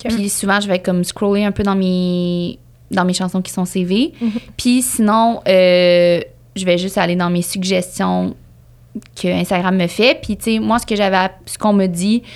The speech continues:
Speaker 2: c'est que l'idéal, c'est d'avoir un son qui est à moins de dix mille utilisations. Fait que je vais
Speaker 1: Ok.
Speaker 2: essayer de faire ça, mais honnêtement, je le fais pas tout le temps.
Speaker 1: Ok.
Speaker 2: <laughs> Mais c'est mon but,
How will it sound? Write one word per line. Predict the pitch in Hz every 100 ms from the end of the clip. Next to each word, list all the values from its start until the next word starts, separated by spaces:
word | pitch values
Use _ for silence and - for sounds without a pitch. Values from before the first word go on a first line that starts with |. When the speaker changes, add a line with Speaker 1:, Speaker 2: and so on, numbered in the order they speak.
| - -
Speaker 2:
c'est | 202
que | 196 196 -
l'idéal, | 196 226 208 202 208
c'est | 214 190
d'avoir | 180 180 185 190 - - - - - -
un | 190 185
son | 185 - - 208 220
qui | 226
est | 214
à | 190
moins | 185 202
de | 190
dix | 175 196 -
mille | 208 196
utilisations. | 190 190 180 185 175 - - - - -
Fait | 190
que | 185
je | 190
vais | 190 254
Speaker 1:
Ok. | 240
Speaker 2:
essayer | 247 240 208 190 190
de | 190
faire | 185
ça, | 185 - 196
mais | 190 175 - - - - -
honnêtement, | 233 220 202 190 190 196 - - -
je | 190
le | 180
fais | 185
pas | 185
tout | -
le |
temps. | - - - -
Speaker 1:
Ok. | 294 262 - 330 320 269
Speaker 2:
<laughs> | 247
Mais | 226
c'est | 220 -
mon | 202 185
but, | 170